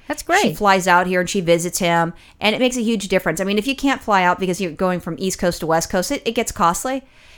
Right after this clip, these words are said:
Speaker 2: And she's not a, a rich person, but, you know, she's there for him,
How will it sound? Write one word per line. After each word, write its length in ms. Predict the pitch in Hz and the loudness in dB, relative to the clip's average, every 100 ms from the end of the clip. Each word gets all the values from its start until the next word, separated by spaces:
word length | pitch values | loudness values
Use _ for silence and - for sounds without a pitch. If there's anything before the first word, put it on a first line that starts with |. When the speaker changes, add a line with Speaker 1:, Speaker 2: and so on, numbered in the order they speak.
| - | -2
Speaker 2:
And 160 | 226 | 0
she's 160 | 285 277 | 2 2
not 160 | 269 | 4
a, 220 | 202 180 - - | 4 0 -2 0
a 140 | 180 | 2
rich 280 | 190 196 - | 2 0 0
person, 420 | 214 214 - 151 - - - - | 2 2 0 -6 -10 -20 -10 -2
but, 160 | 277 | 0
you 80 | 320 | 2
know, 120 | 254 | 2
she's 300 | 247 - 277 | 0 -2 0
there 160 | 214 214 | 4 4
for 140 | 208 | 2
him, 240 | 170 147 | -2 -4